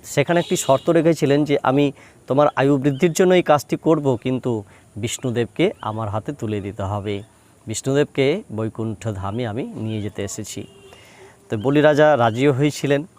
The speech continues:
এটি একটি কাহিনী। তারপরে আরেকটি হচ্ছে শ্রী গোবিন্দ কী করেছিলেন, যুধিষ্ঠিরকে রক্ষা কবচ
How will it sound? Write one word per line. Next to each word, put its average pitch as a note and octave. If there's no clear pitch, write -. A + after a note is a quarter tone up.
এটি D3+
একটি F3
কাহিনী। E3+
তারপরে F3+
আরেকটি D3+
হচ্ছে E3+
শ্রী D3+
গোবিন্দ C#3+
কী C#3+
করেছিলেন, D#3+
যুধিষ্ঠিরকে D3+
রক্ষা B2+
কবচ B2